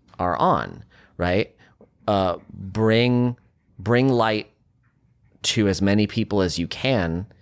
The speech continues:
in whatever ways work for you, right? Now, there's some people who, who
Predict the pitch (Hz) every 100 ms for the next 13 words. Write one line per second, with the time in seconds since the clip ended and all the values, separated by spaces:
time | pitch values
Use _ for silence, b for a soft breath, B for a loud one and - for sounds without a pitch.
0 | b b b b _ _ _ _ _ _
1 | 104 98 92 87 95 101 98 95 87 87
2 | 85 85 82 82 90 87 - - 87 104
3 | 139 - - - b b b b 87 85
4 | - 123 123 120 196 156 143 131 120 110
5 | - - - 110 101